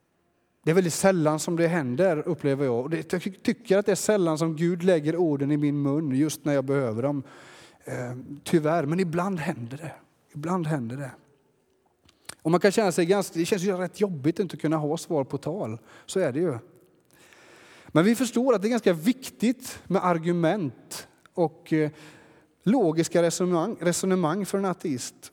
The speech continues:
Och jag tror att vi som kyrka skulle behöva lära oss mer om detta. Att kunna sätta ord på vår tro och argumentera för våran tro. Även om vi vet att det främst inte handlar om att vinna en debatt eller vinna en diskussion,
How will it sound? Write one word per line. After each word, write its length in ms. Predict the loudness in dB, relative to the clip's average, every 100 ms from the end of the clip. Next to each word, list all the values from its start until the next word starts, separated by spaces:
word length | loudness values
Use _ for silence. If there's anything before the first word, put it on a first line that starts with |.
| 0
Och 80 |
jag 100 | 0
tror 260 | 2 0 2
att 100 | 0
vi 140 | 0
som 160 | -2 -4
kyrka 420 | -2 -4 -2 -8
skulle 200 | -6 -6
behöva 240 | -4 -2 0
lära 540 | 0 -2 -4 -6 -8
oss 340 | -8 -10 -14 -18 _ _ _ _ _ _ _ _ _ _ -4
mer 520 | -2 0 0 -2 -8 -20 _ _ _ _ _ _
om 140 | -6 -4
detta. 400 | -4 -6 -14 -14 -18 _ _ -14 -10
Att 160 | -6
kunna 460 | 2 2 4 2 0 -6 -20 -12
sätta 420 | 0 0 2 0 2
ord 300 | 0 0 -2
på 120 | -2
vår 160 | 0 -2
tro 340 | -2 -4 -2
och 120 | -2
argumentera 840 | -2 -2 -2 -2 -4 -4 -2 -2 -2
för 120 | -4
våran 320 | -4 -8 -10
tro. 340 | -12 -12 -14 -18 -20 _ _ _ _ _ _ -20 -20 -20 -20 -10 4
Även 240 | 4 4
om 100 | 2
vi 80 | 2
vet 320 | 4 2 2
att 160 | 0 2
det 280 | 0 -2 -4
främst 480 | 0 2 0 -4
inte 200 | -4 -2
handlar 420 | -2 2 2 4 2
om 140 | 2
att 100 | 0
vinna 560 | 0 0 2 2 2 2
en 120 | 2
debatt 560 | 0 0 -2 -2 -4
eller 140 | 0 0
vinna 360 | 2 0 2
en 120 | 0 0
diskussion, 760 | -2 -2 -4 0 -2 0 -4